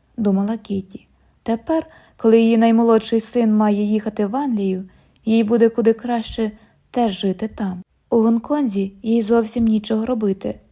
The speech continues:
Вона зможе проводити свята зі своїми дітьми, та й батьки її в Англії. Все так просто, все може владнатися без скандалу і образ,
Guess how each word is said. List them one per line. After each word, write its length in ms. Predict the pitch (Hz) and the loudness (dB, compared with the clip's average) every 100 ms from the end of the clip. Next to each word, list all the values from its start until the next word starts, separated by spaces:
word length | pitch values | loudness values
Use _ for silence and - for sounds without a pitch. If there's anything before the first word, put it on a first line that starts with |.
| - | -2
Вона 240 | 214 202 | 2 2
зможе 360 | 202 214 208 214 | 2 2 2 0
проводити 560 | 208 208 208 202 202 | 0 2 2 0 -2
свята 420 | 208 208 208 214 202 | -4 -4 -2 0 0
зі 100 | 196 | -2
своїми 460 | - 214 208 220 | -4 0 0 0
дітьми, 480 | 226 214 196 190 196 - _ _ _ - | -2 -2 -2 -6 -8 -10 _ _ _ -2
та 100 | 208 | 2
й 80 | |
батьки 460 | 196 202 208 - 302 | 4 2 0 -8 -4
її 380 | 247 185 185 - _ - | -4 -4 -8 -14 _ -14
в 100 | 277 | -4
Англії. 560 | - 190 175 202 202 202 _ _ _ _ _ _ _ | -2 0 -2 -6 -10 -14 _ _ _ _ _ _ _
Все 200 | - 226 | -6 -4
так 240 | 220 202 - | -2 -4 -4
просто, 560 | 214 233 226 - 190 190 - - | -2 -2 -2 -6 -8 -8 -20 -16
все 220 | - 247 | 0 2
може 280 | 240 247 233 | 4 2 2
владнатися 680 | 220 214 226 247 226 - 214 | 0 2 0 0 -2 -2 0
без 200 | 214 214 | 0 0
скандалу 560 | - 226 226 214 208 | -2 0 2 2 2
і 80 | 233 | 2
образ, 440 | 233 220 180 180 | 0 -2 -4 -8